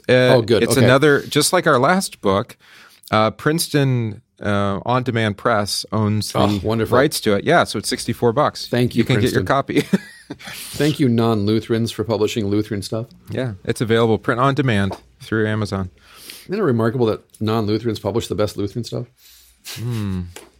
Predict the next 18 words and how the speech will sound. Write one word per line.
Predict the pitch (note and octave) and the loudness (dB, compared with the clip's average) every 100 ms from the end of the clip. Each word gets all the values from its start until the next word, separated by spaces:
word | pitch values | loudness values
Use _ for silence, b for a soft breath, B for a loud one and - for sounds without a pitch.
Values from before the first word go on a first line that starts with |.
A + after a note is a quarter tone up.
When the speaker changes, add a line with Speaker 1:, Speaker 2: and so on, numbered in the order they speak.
| _ - - - | _ -20 -14 -6
Speaker 2:
All | A2 | -2
that. | G#2+ F2+ | -2 0
I | B2+ | -2
shouldn't | D3+ A#2 | -2 0
say | A#2+ | 0
that. | G#2 A#2 | 0 -2
The, | B2 | -2
the | A#2+ A#2 A#2+ | -2 0 0
lost | A2+ A2+ A#2 - - | 2 2 0 -2 -6
Lutheran | G2 - F2 | -6 -4 -8
stuff | - E2+ F2 | -6 -6 -6
seems | - G#2 F#2+ | -6 -6 -4
to | |
be | F#2+ | -6
published | F2 G2+ G2 | -4 -4 -2
by | F#2 | -4
non-Lutherans. | G2+ F2 F2+ F2 F2 - | -4 -4 -6 -8 -10 -2
Speaker 1:
Right. | G#2+ G2+ | 0 0